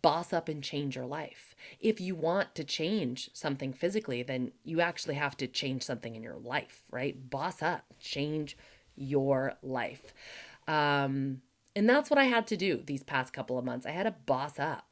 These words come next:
in a major way. I think for a lot of us, definitely myself, s-,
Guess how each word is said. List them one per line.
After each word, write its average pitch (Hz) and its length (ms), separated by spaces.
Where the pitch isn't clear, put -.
in 139 120
a 131 40
major 139 560
way. 131 380
I 180 100
think 202 280
for 196 120
a 170 60
lot 143 240
of 156 80
us, 208 420
definitely 156 480
myself, 143 720
s-, 151 260